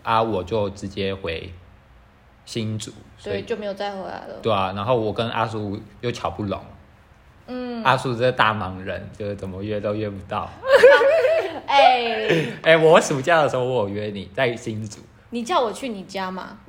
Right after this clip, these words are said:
Speaker 1: 我说来市区，我没有叫你来我家。
Speaker 2: 没有啊，可是
Speaker 1: 我叫你来市区。
Speaker 2: 可是要录也是去你家录吧？正常来说，
Speaker 1: 对，对啊。
Speaker 2: 比较安静。
Speaker 1: 对啊，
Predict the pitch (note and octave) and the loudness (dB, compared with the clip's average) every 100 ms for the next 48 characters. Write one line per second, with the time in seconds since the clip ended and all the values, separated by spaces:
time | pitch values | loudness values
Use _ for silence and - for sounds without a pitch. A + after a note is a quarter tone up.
0 | - F3 D#3 C#3+ E3 F3 B2+ A#2+ D#3 B2 | -4 4 6 6 6 8 8 6 2 0
1 | - G#2 F#2+ F#2+ - - C#3 D3+ D#3 D#3 | 0 -2 -4 -6 -12 -4 0 4 4 6
2 | C#3 A2+ G2+ G2 G2+ F2+ F2+ G2 F2+ F#2 | 4 4 -2 -2 -2 -4 -6 -6 -4 -6
3 | - - C#4 C4+ - B2+ D#3+ C3 G#2+ F#2+ | -8 -10 -6 -6 -2 2 4 4 0 -2
4 | F#2+ G#2 - E4+ E4 D4+ D#4 G#3+ G#3+ A#3 | -2 -4 -2 0 2 2 -2 -4 -4 -8
5 | G3+ G3 E3+ E3 E3+ F3 - - - - | -10 -12 -10 -8 -8 -12 -14 -18 -12 0
6 | A3+ B2 - F3 F3 F3+ E3 C3 A#2 G2+ | 2 2 0 -10 -12 -12 -4 0 2 2
7 | F#2+ F#2+ - - - G#3 G#3 E3+ C#3+ C3+ | 0 -4 -8 -14 -4 4 6 6 4 -2
8 | C#3+ | -6